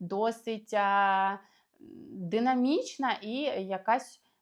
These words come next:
доленосна. Карта справедливість. Карта справедливість у нас може означати якісь справи, пов'язані з документами, можете отримувати паспорти,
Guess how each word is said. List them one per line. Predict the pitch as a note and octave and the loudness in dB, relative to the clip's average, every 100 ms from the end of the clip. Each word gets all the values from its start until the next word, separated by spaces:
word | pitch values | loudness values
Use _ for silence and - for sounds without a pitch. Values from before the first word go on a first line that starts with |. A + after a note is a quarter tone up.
| - | -8
доленосна. | F3+ A#3+ D4+ C#4 G3+ - - - | 2 4 6 4 2 -2 -12 0
Карта | D#4 - F4+ | 2 2 0
справедливість. | - C4+ G3+ - - | 0 -2 -2 -6 -4
Карта | - A4 | -2 -2
справедливість | F#4+ C4+ A#3+ D#4+ C#4+ | -4 -4 -2 -2 -4
у | A#3 | -6
нас | A#3 A#3 | -6 -4
може | A#3 G#3+ | -2 -2
означати | G3 G3+ G3 A3 F#3 | -4 -4 -2 -2 -2
якісь | F#3+ F#3+ A#3 G#3 - | -10 -8 -8 -8 -10
справи, | - A3 A3+ F#3+ | 0 4 4 2
пов'язані | E3+ F#3 G#3 G3 E3+ F3 | -4 0 0 0 -2 -8
з | |
документами, | F3 D4+ E4 A3+ G#3+ G#3+ G3 | -6 -4 0 0 -2 -4 -8
можете | F#3 F3+ A3+ A#3+ | -8 -8 -8 -8
отримувати | A3+ G#3+ A3+ A3 A3+ | -6 -8 -8 -8 -10
паспорти, | - - A#3 A#3 G3+ G#3 | -16 -12 -12 -10 -8 -8